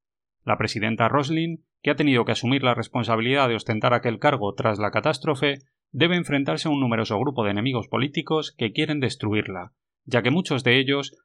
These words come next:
no la consideran apta para dirigir los destinos de la especie humana en tan terribles momentos. Aunque, en realidad, como suele ocurrir en estos casos, la mayoría de estos enemigos solo desean el poder. Como curiosidad,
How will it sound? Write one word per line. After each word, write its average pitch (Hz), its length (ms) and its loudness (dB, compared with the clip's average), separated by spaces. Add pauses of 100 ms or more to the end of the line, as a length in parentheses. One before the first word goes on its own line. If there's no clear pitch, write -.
no 151 160 2
la 165 140 4
consideran 110 520 2
apta 151 360 0
para 123 180 2
dirigir 101 380 -4
los 127 180 0
destinos 151 480 -2
de 113 80 0
la 101 80 -4
especie 120 400 -4
humana 160 500 0
en 107 220 -4
tan 104 180 2
terribles 131 480 0
momentos. 120 640 -4 (320)
Aunque, 110 440 0
en 104 140 -2
realidad, 110 540 2
como 107 220 2
suele 160 220 0
ocurrir 123 400 -2
en 104 100 -2
estos 135 300 -4
casos, 147 500 0
la 123 160 2
mayoría 123 400 2
de 135 60 0
estos 123 240 -4
enemigos 156 440 0
solo 151 220 0
desean 156 320 2
el 113 140 0
poder. 95 300 0 (600)
Como 101 220 0
curiosidad, 110 680 0